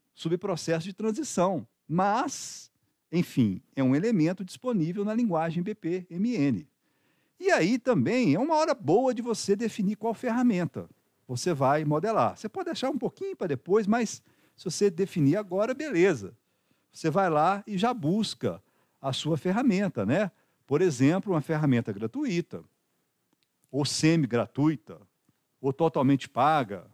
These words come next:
tá? Pode escolher. Aqui eu dei dois exemplos de uma ferramenta que eu gosto muito, que é o Visage. Boa parte dele é gratuita, a parte de execução não é gratuito,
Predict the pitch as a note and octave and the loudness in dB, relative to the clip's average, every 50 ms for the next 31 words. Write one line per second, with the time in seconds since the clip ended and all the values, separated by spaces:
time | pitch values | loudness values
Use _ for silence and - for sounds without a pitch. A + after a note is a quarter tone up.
0 | _ _ _ _ _ _ _ _ _ _ _ _ _ _ _ _ _ _ _ _ | _ _ _ _ _ _ _ _ _ _ _ _ _ _ _ _ _ _ _ _
1 | - - D#3 G3 G#3+ - E3+ E3 F#3+ G#3+ - - E4 C#4+ - _ _ _ - - | -4 -2 0 0 0 -2 -2 0 0 0 -2 -4 -10 -10 -10 _ _ _ -20 -20
2 | - - A#3+ A#3+ A3 E3+ C3 G2+ - - - G#3 A3+ _ - C4 C4+ B3+ C#4 C#4 | -10 -2 0 2 2 2 2 0 -2 -6 -12 -14 -12 _ -6 -6 -4 -4 -6 -6
3 | A#3+ F#3+ D3+ G3 A#3 A#3+ G3 F3+ E3 A#2 G#2+ C3 E3 G#3 A#3 - - - - - | -4 0 2 4 4 4 4 2 0 0 0 -2 -2 -2 -4 -6 -8 -14 -20 -20
4 | _ _ _ _ _ _ _ _ _ _ _ _ - A2 G#2 G#2+ D#3 F3+ F3+ E3 | _ _ _ _ _ _ _ _ _ _ _ _ -20 -10 -4 0 2 2 4 4
5 | C#3+ A#2+ G#2 - - - D3+ B2 A#2+ A#2+ A2+ G#2+ - A#2+ - D4 D4+ - C3 A2 | 2 2 0 -4 -4 -4 -2 0 2 2 2 0 -4 -8 -12 -12 -10 -6 -2 -2
6 | G#2+ A2+ - E3+ C3 F#3 A#3+ - - A2 F#2+ G2+ B2+ D3 D3 C3+ B2+ D#3 F#3 G#3+ | -2 -2 -2 -2 -2 -2 -2 -2 -4 -6 -6 -6 -6 -6 -4 -2 -2 -2 -2 -4
7 | - - - - _ _ _ _ _ _ _ _ _ _ _ _ _ _ _ _ | -6 -10 -14 -20 _ _ _ _ _ _ _ _ _ _ _ _ _ _ _ _
8 | - F3 A3 B3 A#3 G#3 D3 - - B2+ B2 A#2 A#2 - - A2+ G2+ A2 G#2 G2+ | 2 2 2 4 2 0 -2 -2 -2 0 0 0 -2 -6 -12 -8 -6 -4 -4 -4
9 | G#2+ F2 G2 G#2 - - G3+ F3+ G3 G#3+ - D3+ - - C3 C3 B2+ B2+ - G#2+ | -4 -6 -6 -10 -8 -8 -8 -8 -8 -8 -10 -10 -6 -4 -2 -2 -2 -4 -8 -6
10 | G#2+ B2 A2 - C3 - - - - - - D3 D#3 E3 E3 D3 B2+ A#2+ A2+ A2 | -4 -4 -4 -4 -6 -8 -8 -10 -8 -2 0 2 2 2 2 2 2 2 0 -2
11 | G#2 G#2+ A2 - - F#3 D#3+ E3 F#3+ - - A#3 | -4 -6 -8 -8 -8 -8 -8 -8 -8 -10 -12 -18